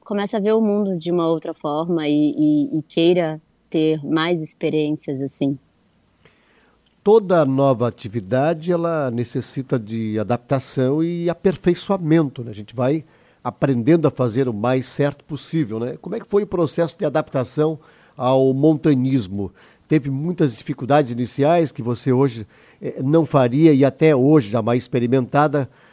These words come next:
Speaker 2: considera como, tipo, a-, amadoras? Eh, porque quando você começa a fazer algo novo,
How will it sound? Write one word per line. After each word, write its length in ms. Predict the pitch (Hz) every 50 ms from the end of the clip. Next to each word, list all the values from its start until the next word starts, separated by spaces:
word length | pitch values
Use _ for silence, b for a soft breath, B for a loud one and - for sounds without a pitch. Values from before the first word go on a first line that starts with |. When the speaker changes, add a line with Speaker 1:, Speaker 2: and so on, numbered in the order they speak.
| b b b b b b _
Speaker 2:
considera 540 | - 135 143 139 - - 120 139 147 143 143
como, 260 | - 147 135 127 131
tipo, 600 | 127 - 156 - - - 123 120 113 107 104 - - - - - _ -
a-, 260 | 127 - - 135 131
amadoras? 840 | 127 120 120 110 95 98 104 160 185 196 190 160 135 117 101 - -
Eh, 240 | 131 104 104 107 107 104 104 104 107 104 _ _
porque 360 | _ 110 - - - 143 127 b b b b b b
quando 180 | - 190 202 175
você 220 | 170 147 - 160
começa 280 | - 139 131 127 123 -
a 20 |
fazer 200 | 131 117 107 120
algo 340 | 113 120 120 117 117 120 160
novo, 400 | 170 175 196 220 180 143 110 95